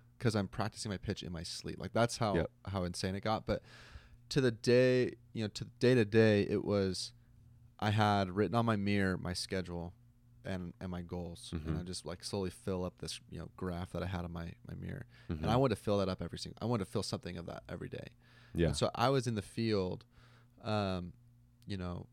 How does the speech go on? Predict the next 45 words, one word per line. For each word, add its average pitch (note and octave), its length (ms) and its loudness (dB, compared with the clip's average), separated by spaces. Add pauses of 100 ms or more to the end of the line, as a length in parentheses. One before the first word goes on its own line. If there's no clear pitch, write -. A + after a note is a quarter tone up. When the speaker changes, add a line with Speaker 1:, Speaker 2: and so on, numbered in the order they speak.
(340)
Speaker 1:
minimum, A#2 800 4
minimum G#2 540 -2
six - 380 -2
hours A2 260 0
of E2+ 80 -8
knocking F2+ 540 -6
time - 340 -10
every D#2+ 200 -8
day. - 220 -10 (180)
Speaker 2:
Yeah. D2+ 200 4 (380)
Speaker 1:
You - 80 -12
know, F2+ 60 -6
if - 80 -6
I A#2 80 2
had C3 80 2
appointments B2 560 -2
or - 20 0
whatever, G#2 400 0
I G#2 140 -2
would A2 180 -2
go G#2+ 120 0
out G2+ 180 0
earlier F#2 440 -4 (180)
or F#2 400 -6
whatever G#2+ 460 -2
I G#2 60 -2
needed G2 300 -6
to G2 120 -8
do. F#2 320 -4 (460)
Those C#3 240 4
first, - 480 2 (120)
for B2 140 -2
me, C3+ 240 0
it C#3 40 0
was, B2+ 120 0
like, A#2 140 -2
three A#2+ 220 2
or A#2+ 80 4
four A2+ 240 -2
months G2+ 520 -6 (140)
Speaker 2:
Mm-hmm. D#2 220 -2 (500)
Speaker 1:
of G2+ 140 -4
just G2+ 380 -4
solid F#2+ 680 0
time E2+ 460 -4